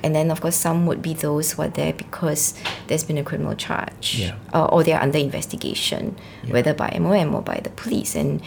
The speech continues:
Speaker 1: and if they are the ones that are, so there are two types. They could be on a special pass because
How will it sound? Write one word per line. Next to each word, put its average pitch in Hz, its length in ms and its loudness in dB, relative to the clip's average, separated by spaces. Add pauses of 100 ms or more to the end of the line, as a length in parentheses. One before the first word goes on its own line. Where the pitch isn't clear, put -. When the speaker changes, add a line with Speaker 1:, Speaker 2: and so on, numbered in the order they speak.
(260)
Speaker 1:
and 170 240 4
if 185 200 4
they 233 120 6
are 247 120 4
the 175 100 4
ones 170 380 4
that - 180 0
are, 58 220 2
so 233 120 4
there 214 120 6
are 214 160 0
two 196 60 4
types. 170 320 2
They 196 80 2
could 175 160 2
be 175 120 6
on 165 60 4
a 170 80 2
special 196 280 -2
pass 180 240 2
because 165 380 2